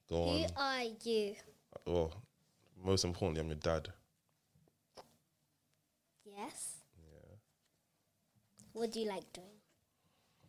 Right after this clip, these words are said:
Speaker 1: Well, you tell
Speaker 2: In
Speaker 1: me.
Speaker 2: your spare
Speaker 1: What do I, what do I like doing in my spare time? You tell me, actually.
Speaker 2: Sometimes you like going, no, sometimes you like watching football.
Speaker 1: Okay. Just watching it.
Speaker 2: No.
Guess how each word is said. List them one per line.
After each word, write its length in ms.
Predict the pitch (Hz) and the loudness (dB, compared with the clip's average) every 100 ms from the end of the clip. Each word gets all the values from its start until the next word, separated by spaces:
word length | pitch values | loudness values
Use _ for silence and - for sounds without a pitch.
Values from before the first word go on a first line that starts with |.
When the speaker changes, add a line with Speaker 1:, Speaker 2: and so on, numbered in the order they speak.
| - - - _ _ _ - | -8 -8 -8 _ _ _ 0
Speaker 1:
Well, 140 | 92 | 4
you 80 | 107 | 4
tell 160 | 117 107 | 4 4
Speaker 2:
In 60 | |
Speaker 1:
me. 60 | 85 | 2
Speaker 2:
your 80 | - | 0
spare 420 | - - - 196 | -4 0 2 2
Speaker 1:
What 80 | 226 | 6
do 80 | 170 | 6
I, 20 | |
what 120 | - 165 | 8 10
do 60 | |
I 20 | |
like 140 | 151 107 | 10 10
doing 100 | 104 | 6
in 60 | |
my 60 | 98 | 2
spare 180 | - 87 | 4 2
time? 200 | 87 80 85 | 2 0 -2
You 100 | 120 | -2
tell 200 | 135 135 | 4 6
me, 100 | 107 | 8
actually. 380 | 95 104 85 92 - - - - _ _ _ _ _ _ _ _ - _ - | 6 4 -2 -4 -6 -16 -20 -20 _ _ _ _ _ _ _ _ -20 _ 6
Speaker 2:
Sometimes 720 | - 392 508 508 370 302 277 | 12 12 12 8 6 8 6
you 80 | 269 | 4
like 240 | 269 262 247 | 8 8 10
going, 280 | 254 254 247 240 | 10 10 6 6
no, 220 | 262 247 - | 8 8 6
sometimes 680 | - 359 466 494 403 311 294 | 12 12 12 12 12 12 12
you 100 | 277 | 10
like 300 | 269 269 269 | 12 12 12
watching 380 | 269 - 277 254 | 12 12 12 12
football. 560 | - 269 - 240 196 202 | 12 12 12 6 4 4
Speaker 1:
Okay. 380 | 92 107 101 107 - - - _ _ | 4 6 4 2 -2 -20 -20 _ _
Just 160 | - - | 0 8
watching 280 | 127 101 87 | 8 8 4
it. 120 | - - - _ - - _ _ _ _ - _ _ _ _ _ 214 | 2 -8 -18 _ -20 -20 _ _ _ _ -20 _ _ _ _ _ -20
Speaker 2:
No. 80 | 196 | -20